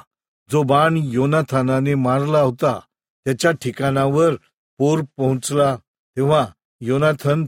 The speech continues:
पोराच्या मागून हाक मारून बोलला, "बाण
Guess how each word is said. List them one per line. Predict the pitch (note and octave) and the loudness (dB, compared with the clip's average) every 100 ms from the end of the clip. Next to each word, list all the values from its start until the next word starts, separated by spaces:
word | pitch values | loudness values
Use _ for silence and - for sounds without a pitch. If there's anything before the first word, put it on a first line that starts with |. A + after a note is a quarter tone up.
| - | -2
पोराच्या | C3+ C#3+ C#3+ D#3+ C#3+ | 0 2 2 0 2
मागून | C3 C3 C3+ D3 C#3 - _ _ | 2 2 0 0 0 -4 _ _
हाक | - D#3 - C#3+ | 0 0 0 0
मारून | C#3 C#3 D3 C3+ | 2 2 0 0
बोलला, | C3 C3 C3 G#2+ - _ _ B2 | 2 4 2 0 -6 _ _ -2
"बाण | C3+ D3+ D#3+ A#2+ | 2 2 2 0